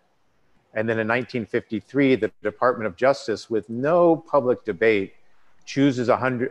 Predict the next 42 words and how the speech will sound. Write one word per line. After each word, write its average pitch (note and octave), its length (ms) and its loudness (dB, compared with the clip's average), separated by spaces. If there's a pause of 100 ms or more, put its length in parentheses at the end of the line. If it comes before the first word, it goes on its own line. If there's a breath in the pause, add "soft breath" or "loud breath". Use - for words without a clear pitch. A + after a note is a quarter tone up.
a G2+ 200 2
hundred C3 280 0
miles G#2+ 440 2
as G#2 200 -2
a G2+ 60 -8
reasonable G2+ 320 -4
distance. F#2+ 640 -4 (400)
And A#2+ 120 -4
this E3+ 120 0
hundred G3+ 260 0
miles C#3+ 340 4
doesn't B2 320 0
just A#2+ 280 -2
mean A#2 160 -4
the G#2+ 80 -2
U A2+ 120 2
S G#2+ 160 0
Mexico A#2 400 -4
border G2+ 340 0
and G#2+ 220 -4
the G#2 60 -4
U G#2 80 2
S - 140 -4 (280)
Canada E3 380 -2
border. G2 320 0
It G#2 80 -2
also C3+ 300 2
means G#2 340 -8
the G2+ 80 -6
maritime A2+ 540 -2
boundaries. E2 560 -10 (560)
So A#2+ 120 -4
that A2+ 120 2
actually B2 400 0
here B2 320 0
in A2 80 -2
New A2 60 -6
York G#2+ 220 0
City, C#3 320 2
we A#2 180 0
are A#2 180 4
within A2 600 -2